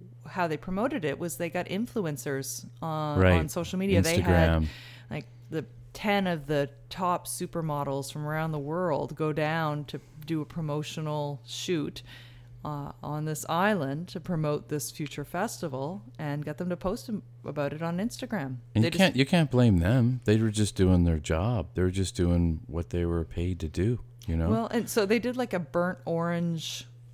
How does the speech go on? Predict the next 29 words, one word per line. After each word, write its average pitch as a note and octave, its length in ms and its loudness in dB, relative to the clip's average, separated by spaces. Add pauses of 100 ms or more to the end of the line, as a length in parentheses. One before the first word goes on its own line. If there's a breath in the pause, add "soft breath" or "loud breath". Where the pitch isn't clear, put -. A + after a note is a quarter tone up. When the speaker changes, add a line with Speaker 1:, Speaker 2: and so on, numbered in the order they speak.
Speaker 1:
square, D#3 640 -2
I C#3 80 -4
think, C#3 200 -6
like, C#3 140 -8
just - 240 -14
a D3 40 -14
solid D3+ 500 -2
orange D3+ 420 -4
square C#3 640 -4
on C3+ 380 -6 (120)
Instagram, C#3+ 840 -6
and D3 120 -6
they D3 100 -2
all D3 180 -2
sort D3+ 160 -6
of - 80 -10
posted D3+ 360 -4
that - 220 -4
same D#3 260 -4
thing D3 400 -4
and C#3 120 -6
then C3+ 200 -6
just B2+ 200 -10
sort - 180 -8
of - 120 -12
tagged C3+ 560 -4 (100)
Fire C3 300 -4
Festival, C3+ 580 -8
and, C3+ 160 -8